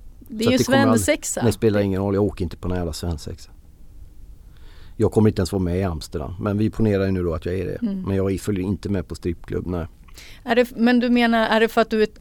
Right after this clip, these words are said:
Speaker 1: blir trött tidigt, eller är det för
Speaker 2: Nej, jag
Speaker 1: att
Speaker 2: har
Speaker 1: du
Speaker 2: ingen lust att gå på strippklubb. Det är ju, det är ju sunkigt bara.
Speaker 1: Har du varit på strippklubb?
Speaker 2: Ja. Och det är sunkigt. <laughs>
Speaker 1: Mm.
Speaker 2: Mm.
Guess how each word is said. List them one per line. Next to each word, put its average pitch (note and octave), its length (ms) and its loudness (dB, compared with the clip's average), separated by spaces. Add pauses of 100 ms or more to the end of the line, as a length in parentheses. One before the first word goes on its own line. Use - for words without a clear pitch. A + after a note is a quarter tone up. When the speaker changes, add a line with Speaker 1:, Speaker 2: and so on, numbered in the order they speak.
(300)
Speaker 1:
blir G3 240 -4
trött A#3 480 0
tidigt, A3 600 2
eller G3 240 2
är F3+ 160 2
det F3+ 80 2
för - 100 -6
Speaker 2:
Nej, F3 80 2
jag - 60 2
Speaker 1:
att - 60 2
Speaker 2:
har G#2 100 2
Speaker 1:
du A2+ 40 4
Speaker 2:
ingen G#2 160 4
lust G2+ 200 0
att G#2+ 80 0
gå G2 80 -2
på A2 100 -6
strippklubb. G#2 680 -6
Det E2+ 60 -8
är F#2 40 -6
ju, G2+ 180 -6
det G2+ 280 -8
är A#2+ 100 -6
ju G2+ 160 -6
sunkigt - 840 -6
bara. A2 180 -6 (140)
Speaker 1:
Har A3 140 -2
du G#3+ 60 0
varit A3 200 4
på E4 80 -6
strippklubb? - 460 -8 (640)
Speaker 2:
Ja. G2+ 300 0 (1300)
Och G#2+ 100 2
det G#2 100 4
är A2+ 40 4
sunkigt. - 680 -2 (360)
<laughs> - 600 -10
Speaker 1:
Mm. G3 280 2 (360)
Speaker 2:
Mm. - 180 -4